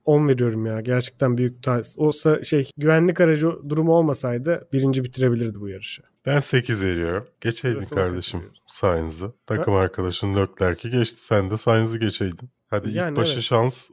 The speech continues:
Speaker 2: Ona ben de katılıyorum. Ama
Speaker 1: Evet.
Speaker 2: sonrasında hiçbir mücadele de gösteremedi.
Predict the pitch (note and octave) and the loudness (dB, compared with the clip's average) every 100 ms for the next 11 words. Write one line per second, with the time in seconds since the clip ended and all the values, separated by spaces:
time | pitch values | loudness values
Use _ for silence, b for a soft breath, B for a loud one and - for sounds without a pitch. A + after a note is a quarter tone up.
0 | - G#2 G#2+ G#2 A2 G#2 F#2+ G2+ - F2+ | -8 -2 0 2 0 0 -4 -8 -8 -6
1 | F#2 G2 E3+ _ A2 G#2+ A#2+ B2+ A#2 A2+ | -6 -6 -10 _ -2 -2 2 2 2 0
2 | A#2 A#2 A#2+ - G#2+ G#2+ G2+ G#2+ G#2 G2 | -2 -2 -2 -4 -2 -2 2 2 2 0
3 | G2 B2+ C3 - A#2 G2+ F2 D#2+ | 0 0 0 0 0 0 -2 -6